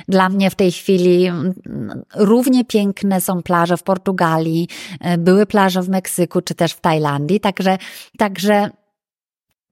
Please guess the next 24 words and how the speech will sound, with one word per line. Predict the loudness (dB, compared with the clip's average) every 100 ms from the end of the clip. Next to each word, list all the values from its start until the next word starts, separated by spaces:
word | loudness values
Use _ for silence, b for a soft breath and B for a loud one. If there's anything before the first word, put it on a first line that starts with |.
| -4
tak | -2 0 2
jest, | 2 2
jeżeli | 0 2
się | 0 -2
spróbuje | -2 -2 2 4 2 B B -2
czegoś | 0 2 0
zupełnie | 0 -2 2 2 2 2
innego, | 2 2 2 0 0
że | 2 0
krótko | -2 -4 -2 -6
po | 0 0
tym | 2 -2 B B B
porównuje | 2 4 4 2 2 2 2
się | 0
bardzo, | 2 2 2 0
bardzo | 0 0 0
mocno | 0 0 0 0
do | 0 0
tego, | 0 0 0
co | 0 0
nas | 0 -2
szczególnie | -2 0 2 4 2 2 -2
zachwyciło, | -4 -4 -8 -4 -4 -2
co | -2